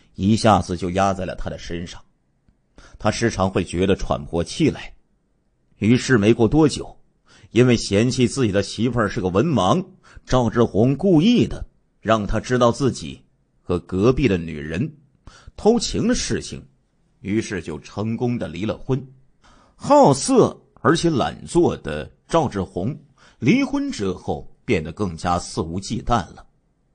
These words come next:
也由此开始了长达近十年的犯罪生涯。据说赵志红唯一的爱好就是出去找女人，他把钱都花在了女人的身上，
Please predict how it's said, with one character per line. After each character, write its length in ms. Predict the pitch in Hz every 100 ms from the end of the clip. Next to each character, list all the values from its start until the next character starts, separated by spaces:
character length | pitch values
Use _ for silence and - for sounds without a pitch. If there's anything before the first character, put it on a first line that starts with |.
| _ _
也 160 | - 95
由 200 | 101 120
此 200 | 120 80
开 200 | - 95
始 180 | 92 76
了 220 | 55 - _ _ _ _
长 360 | - 101 127
达 320 | 104 87 117 - _ _
近 300 | - 123 101
十 420 | - - 127 220
年 260 | 240 85 95
的 220 | 92 - _ _ _
犯 340 | _ 127 85
罪 220 | 78 120 73
生 200 | - 78
涯。 120 | 69 - - _ _ _ _ _ _ - _ _ _ _ _ _
据 180 | - 240
说 160 | 220 262
赵 200 | 262 233
志 160 | 165
红 400 | 143 120 156 202 - _
唯 120 | -
一 140 | 233 269
的 100 | 254
爱 240 | 180 117
好 240 | 87 95 80
就 160 | 113
是 140 | 95 87
出 260 | - 165
去 160 | 170 82
找 240 | - 104
女 200 | 151 76
人， 280 | 67 73 98 - _ _ - - _
他 180 | - 214
把 220 | 151 90
钱 500 | 98 - - 92 120 185 - _
都 180 | 117 120
花 300 | - 123 123
在 100 | 104
了 120 | 80
女 200 | 78 82
人 160 | 73 120
的 80 | -
身 320 | - 65 57
上， 220 | - -